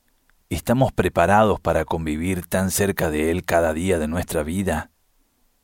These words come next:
Siempre se menciona que la convivencia es difícil. Las parejas tienen que adaptarse el uno al otro, y es común que amigos que comparten una vivienda terminen peleándose. Quien ha sido empleado alguna vez en su vida sabe la diferencia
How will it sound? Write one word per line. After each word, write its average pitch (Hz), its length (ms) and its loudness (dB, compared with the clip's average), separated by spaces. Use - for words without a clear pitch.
Siempre 120 320 0
se 113 140 2
menciona 104 500 2
que 98 140 0
la 85 140 2
convivencia 90 720 0
es 76 100 -6
difícil. 78 720 -6
Las 82 220 -6
parejas 87 440 -2
tienen 90 300 -4
que 78 100 -4
adaptarse 78 640 -2
el 78 80 -6
uno 85 200 -4
al 76 120 -6
otro, 78 460 -2
y 101 100 0
es 85 60 -4
común 110 440 2
que 107 100 -2
amigos 98 420 0
que 90 140 -8
comparten 95 680 0
una 82 200 -6
vivienda 92 480 0
terminen 87 500 -4
peleándose. 78 880 -4
Quien 92 160 -2
ha 85 60 0
sido 98 380 0
empleado 95 480 2
alguna 90 320 -2
vez 92 320 0
en 82 140 -6
su 82 160 -8
vida 87 320 -2
sabe 101 400 2
la 85 100 -2
diferencia 85 880 -4